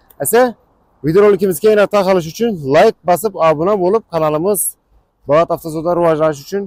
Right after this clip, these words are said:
shuni aytib kuzatishingizni iltimos qilib so'raymiz. Boshladik. Spark avtomobilimiz ikki ming yigirma ikkinchi yilda ishlab chiqarilgan, o'n bir ming kilometr turibdi. Kraskasi toza, metan gazlari, bo'sh balon, mexanika korobka. Bahosi bir yuz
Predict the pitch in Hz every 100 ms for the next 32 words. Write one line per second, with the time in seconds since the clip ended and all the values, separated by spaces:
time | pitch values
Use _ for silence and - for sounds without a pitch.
0 | - _ _ 156 160 - 180 165 147 151
1 | 175 - 175 147 165 - 143 139 113 -
2 | _ _ _ _ _ _ _ 139 143 -
3 | 135 123 - _ _ _ _ - - 220
4 | 196 180 - 170 151 143 170 214 - 147
5 | - 180 202 175 175 185 185 - 160 165
6 | 165 - 151 - 151 135 147 175 180 190
7 | 190 170 170 160 131 139 - 123 - -
8 | - 185 - 165 - 156 156 175 175 180
9 | 170 170 175 139 123 160 - 147 165 180
10 | 170 185 175 165 170 - - - _ _
11 | _ _ - 160 151 180 - 214 240 240
12 | _ _ _ _ _ _ _ - - _
13 | _ _ _ - 185 240 233